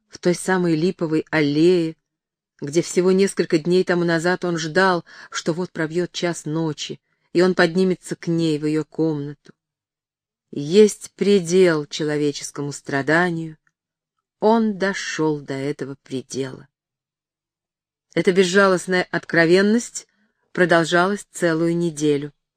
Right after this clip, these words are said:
Матильда то сама втягивала его в разговор, то пользовалась каким-нибудь случаем,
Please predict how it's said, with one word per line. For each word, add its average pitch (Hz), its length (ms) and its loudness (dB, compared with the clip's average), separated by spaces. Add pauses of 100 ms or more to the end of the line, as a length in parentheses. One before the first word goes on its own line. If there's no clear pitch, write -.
(800)
Матильда 233 600 4
то 277 180 -2
сама 214 400 2
втягивала 180 580 0
его 165 300 0
в 156 40 -6
разговор, 147 680 -6 (600)
то 302 120 2
пользовалась 135 560 -4
каким-нибудь 135 560 -8
случаем, 220 800 -2